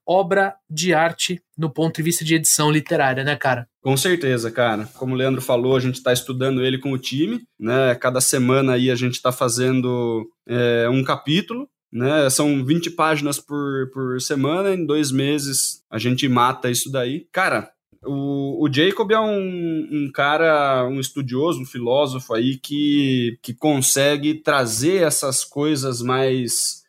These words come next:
Speaker 2: difíceis, né, de, de mentalidade, de comportamento, de uma forma que bate direto no, no, no fígado, né, Leandrão? A gente apanha lendo aqui, ele deixa muito claro, ele traz exemplos muito bacanas,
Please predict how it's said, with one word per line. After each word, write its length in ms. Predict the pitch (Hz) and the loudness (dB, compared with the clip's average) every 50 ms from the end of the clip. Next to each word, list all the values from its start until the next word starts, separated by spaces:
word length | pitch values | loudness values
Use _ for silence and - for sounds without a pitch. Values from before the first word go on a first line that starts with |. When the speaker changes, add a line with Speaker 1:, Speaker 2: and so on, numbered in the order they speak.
| _ _ - | _ _ -10
Speaker 2:
difíceis, 840 | 120 110 131 127 120 - - 165 180 - - - 135 120 113 107 101 | -4 0 0 0 0 -2 -4 -2 0 2 2 2 2 2 0 0 -2
né, 320 | 120 139 165 170 143 127 | -2 0 2 2 2 0
de, 260 | 117 113 117 120 120 113 113 | -2 -4 -6 -8 -8 -8 -10
de 160 | 113 117 120 | -12 -8 -6
mentalidade, 800 | 123 120 113 117 131 120 113 110 110 120 123 139 139 123 117 120 | -6 -6 -4 -4 -4 -4 -4 -4 -2 0 0 2 0 0 -2 -4
de 120 | 117 120 | -6 -8
comportamento, 920 | 120 - 123 113 113 120 127 127 117 - 117 107 110 123 147 156 156 - - _ | -6 -6 -6 -6 -4 -4 -4 -4 -2 -4 -4 -2 0 0 0 0 -2 -4 -8 _
de 180 | - 110 107 127 | -8 -2 0 2
uma 160 | 143 147 135 | 2 2 2
forma 420 | - - - 131 139 156 160 165 160 | 0 0 2 2 4 4 4 2 0
que 280 | 160 - 185 185 175 | -2 -4 -4 -4 -4
bate 480 | 151 127 107 113 123 156 165 - 170 147 | -4 -4 0 0 0 0 2 0 -2 0
direto 580 | 135 151 175 156 147 180 190 190 - - 214 | 2 2 2 2 2 2 0 -2 -6 -8 -6
no, 560 | 214 208 214 214 208 202 196 185 170 165 160 151 | -4 -4 -4 -2 -2 0 0 2 2 2 0 0
no, 340 | 156 165 180 175 175 165 | 0 0 2 2 2 2
no 140 | 165 170 196 | 2 0 -2
fígado, 580 | 185 - - - 190 190 156 143 135 131 131 135 | -2 -4 -2 -2 0 2 2 2 2 0 0 0
né, 200 | 143 160 170 160 | 2 2 2 2
Leandrão? 480 | 151 139 135 131 127 123 117 104 107 - _ | 2 2 2 2 2 2 0 -2 -4 -8 _
A 100 | 120 117 | -8 -6
gente 240 | 113 123 131 - 160 | -4 -4 -2 -2 -2
apanha 580 | 143 - - _ - 151 156 175 185 180 170 | -2 -2 -6 _ 0 0 2 2 2 2 2
lendo 440 | 147 135 135 135 147 160 165 156 147 | 0 2 2 2 0 0 0 -2 -2
aqui, 440 | 135 135 - - 135 151 175 190 185 - | -4 -6 -6 -6 -4 -2 -2 -4 -6 -4
ele 240 | - 139 135 139 135 | 0 0 0 0 0
deixa 440 | 123 135 135 170 - 160 151 143 | 0 0 0 0 0 0 2 2
muito 400 | 139 139 135 143 165 190 - 185 | 2 2 2 0 0 -2 -4 -8
claro, 380 | 175 - - 127 131 160 165 156 | -8 -4 0 2 2 2 2 0
ele 120 | 147 135 | -4 -6
traz 260 | - - 127 143 139 135 | -4 -2 -2 -2 -2 -2
exemplos 480 | 135 117 123 135 151 156 - 139 123 | -4 -2 -2 -2 -2 -4 -6 -4 -2
muito 260 | 123 127 143 160 - | 0 -2 -2 -2 -4
bacanas, 720 | 165 160 151 - - - 131 143 160 175 170 170 - - | -2 -2 -2 -2 0 0 2 2 2 0 -2 -4 -6 -10